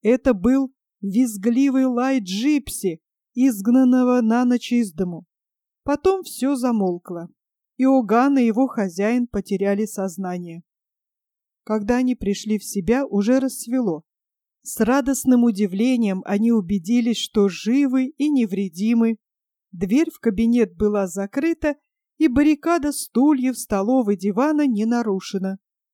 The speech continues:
Иоганн нажал на дверь в гостиную рукою, и, к его удивлению, дверь открылась. Они были свободны.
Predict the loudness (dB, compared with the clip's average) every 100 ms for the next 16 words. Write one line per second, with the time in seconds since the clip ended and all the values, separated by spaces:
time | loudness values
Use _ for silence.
0 | _ _ _ _ 2 4 4 0 0 -2
1 | 0 0 0 0 -2 -2 0 0 -2 -2
2 | -2 -4 -2 0 0 0 0 -2 0 2
3 | 2 0 -6 _ _ _ _ -2 0 0
4 | 0 2 4 2 4 2 4 4 2 0
5 | -2 -4 _ _ -6 2 4 4 0 0
6 | 2 2 2 0 -4 -14 _ _ _ -2
7 | 2 4 4 4 2 0 -4 -4 0 2
8 | 2 2 -2